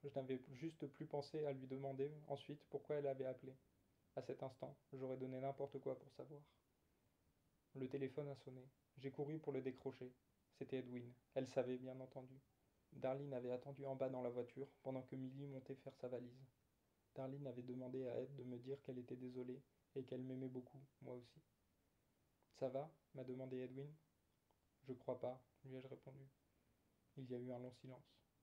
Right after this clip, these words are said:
Vous étiez génial ensemble », a dit Ed. « Ouais, hein ? » «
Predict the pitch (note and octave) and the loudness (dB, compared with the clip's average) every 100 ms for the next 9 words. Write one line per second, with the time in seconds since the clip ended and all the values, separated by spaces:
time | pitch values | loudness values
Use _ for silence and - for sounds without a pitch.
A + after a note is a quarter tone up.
0 | _ - B2 B2+ B2 C3 B2 C3 C3 B2 | _ -12 -6 -6 -2 -4 -2 -2 -2 -4
1 | B2 A2+ B2+ B2 B2 - _ C#3+ B2+ C3+ | -6 -12 -14 -14 -16 -20 _ -14 -10 -6
2 | C3+ B2+ A#2 _ _ _ - _ _ - | -6 -8 -18 _ _ _ -20 _ _ -2
3 | C3+ C#3+ C#3+ C3 | 6 6 6 -2